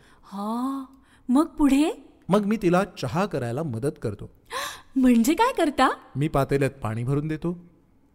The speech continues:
Speaker 2: ते मग ती गॅसवर ठेवते. मग मी साखरेचा डबा काढून देतो, तेव्हा ती साखर घालते." त्यानंतर मी चहाचा डबा काढून देतो आणि इथे चहाला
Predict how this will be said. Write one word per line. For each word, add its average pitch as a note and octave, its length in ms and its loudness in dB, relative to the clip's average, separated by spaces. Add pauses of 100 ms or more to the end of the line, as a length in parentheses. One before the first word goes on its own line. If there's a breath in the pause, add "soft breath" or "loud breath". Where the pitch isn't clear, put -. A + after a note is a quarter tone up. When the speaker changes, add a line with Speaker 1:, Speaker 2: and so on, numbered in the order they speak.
(240)
Speaker 2:
ते A3+ 80 2
मग A3+ 120 0
ती A#3+ 180 -8
गॅसवर F#3 480 -2
ठेवते. - 420 -8 (640)
मग D#3 140 0
मी C3 120 -6
साखरेचा A#2 480 -4
डबा G#2 260 -6
काढून D3 280 0
देतो, D#3 340 -4 (520)
तेव्हा G#3+ 240 2
ती A#3+ 60 -6
साखर G#3 380 -4
घालते." C#3 480 -10 (600)
त्यानंतर C3+ 400 -2
मी C3+ 120 -4
चहाचा B2+ 420 -4
डबा E3 220 2
काढून E3+ 280 0
देतो F3 340 -2 (480)
आणि A3+ 160 2
इथे A#3+ 400 -6 (320)
चहाला G#3 300 -2